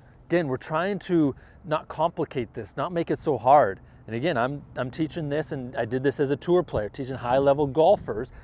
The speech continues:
still do stuff like this. We don't have to complicate it, all right? So opening that face, ball position could be maybe a touch more forward, just in the middle, right? And because that face is more open,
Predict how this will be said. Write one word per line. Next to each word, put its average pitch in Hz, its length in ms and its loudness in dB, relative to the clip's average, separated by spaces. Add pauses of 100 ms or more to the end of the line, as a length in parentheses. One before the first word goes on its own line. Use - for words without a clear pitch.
(100)
still 123 260 -6
do 165 200 -4
stuff 143 300 0
like 117 160 -6
this. - 220 -8
We 127 160 -8
don't 131 180 -6
have 170 160 -8
to - 80 -6
complicate 135 680 -4
it, - 100 -12 (760)
all 104 40 -6
right? 110 220 -2
So 123 220 0
opening 170 380 -2
that 175 200 -2
face, 147 460 2 (760)
ball 139 220 4
position 143 460 -2
could 135 140 -8
be 135 100 -2
maybe 135 240 -4
a - 60 -2
touch - 320 -2
more 160 180 -2
forward, 120 420 0 (320)
just 123 240 -10
in 143 80 -4
the 147 60 -4
middle, 123 340 -2 (440)
right? 117 220 -8 (720)
And 123 260 0
because 156 340 0
that 170 180 4
face 147 280 -2
is 139 80 -8
more 131 240 0
open, 139 360 -2